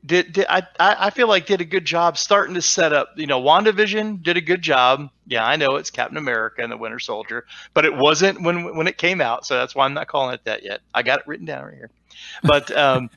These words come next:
<laughs> but, uh, as it, as it progressed, it did get a little bit slow, but the thing that,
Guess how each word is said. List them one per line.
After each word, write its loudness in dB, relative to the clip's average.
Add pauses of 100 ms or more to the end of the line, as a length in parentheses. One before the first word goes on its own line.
<laughs> -20
but, 2 (480)
uh, 2 (560)
as 2
it, 2 (240)
as 2
it -4
progressed, 0
it -4
did -2
get -2
a -2
little -2
bit -6
slow, 0
but 0
the -2
thing 2
that, 0